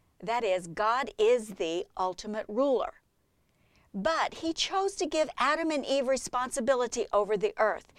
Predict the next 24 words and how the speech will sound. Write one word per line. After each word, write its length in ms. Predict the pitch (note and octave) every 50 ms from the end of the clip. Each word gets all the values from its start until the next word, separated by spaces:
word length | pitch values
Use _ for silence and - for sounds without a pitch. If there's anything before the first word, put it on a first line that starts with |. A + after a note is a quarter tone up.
| - - - - - _ _ _ _ _ _ _ _ _ _ _ _ _ _ -
This 400 | G3 A#3+ D4 D#4+ F4 - - -
is 380 | - A#3+ A#3 A3+ G#3+ A3+ A#3 - -
the 360 | F#3+ F3+ A3+ G#3 G3 - -
expression 920 | F3+ - - - - - - - A#3+ C#4 C#4+ E4 - - - G#3+ F#3 F3+ -
of 180 | - G3 F#3+
humanity 840 | - - - G#3 G3+ G3 F#3+ G3 G3+ A3+ B3 C4 B3+ - - G#3+ G#3
bearing 500 | F3+ - - G3 F#3 F#3 G3+ A3 A#3 A3
the 140 | A3 - -
image 280 | G3+ G3+ G#3+ G3 -
of 80 | - -
our 160 | F#3+ F#3 G3
Creator 760 | - - - - G#3 G#3 F#3+ F#3+ G#3 A#3 A#3+ G#3 D3 D3+ E3+ - - - - - - _ _ _ _ -
and 200 | G3 F#3+ F#3 F3
sharing 760 | - - - - B3+ C4 D#4 E4+ D4+ A3+ F#3+ F3+ F3+ F#3 - - -
as 220 | G3 F#3+ E3+ -
God's 320 | - G#3+ F#3+ F#3+ G3+ G3+ -
servants 640 | - - - D4 D4 B3 F#3+ E3 D3 - - - - - - - - - _ -
in 160 | A#3+ A3 G#3+ -
God's 320 | A3 G#3 G#3 G#3 F#3 - - -
kingly 560 | - - D4 D4+ E4+ E4+ E4 D#4+ E4 E4 D#4
rule 500 | B3+ G#3+ G#3+ G#3 G#3 G#3 A3 G#3+ - - -
over 280 | G#3+ A3 G#3+ G3+ G#3+ G3+
the 120 | G3+ G#3
creation. 840 | - - - A3 G#3 G3+ G3+ G3+ G3 G3+ - - - - - -